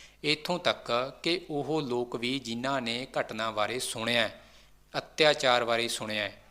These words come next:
ਜਾਂ ਜਿਨ੍ਹਾਂ ਨੇ ਅਤਿਆਚਾਰ ਦੇਖਿਆ, ਇੱਥੋਂ ਤੱਕ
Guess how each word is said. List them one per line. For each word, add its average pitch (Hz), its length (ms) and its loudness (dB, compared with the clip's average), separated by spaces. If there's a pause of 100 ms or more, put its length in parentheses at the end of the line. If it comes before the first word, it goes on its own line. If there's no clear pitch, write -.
ਜਾਂ 139 200 2
ਜਿਨ੍ਹਾਂ 143 460 2
ਨੇ 131 320 -2
ਅਤਿਆਚਾਰ 123 600 0
ਦੇਖਿਆ, 110 480 0 (840)
ਇੱਥੋਂ 151 340 -2
ਤੱਕ 135 320 6